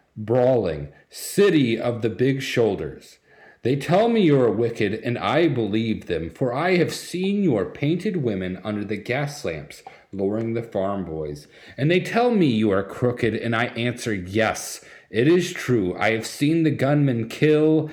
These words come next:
and go free to kill again, and they tell me you are brutal, and my reply is,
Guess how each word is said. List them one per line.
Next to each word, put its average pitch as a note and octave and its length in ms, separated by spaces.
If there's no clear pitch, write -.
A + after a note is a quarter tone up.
and A#2+ 180
go C3+ 180
free D#3 540
to D3 100
kill C#3+ 320
again, A#2+ 640
and B2 160
they C#3+ 100
tell G#3+ 300
me E3+ 140
you C#3+ 180
are A#2+ 100
brutal, B2 500
and A#2 220
my A#2 140
reply A2+ 560
is, G#2+ 580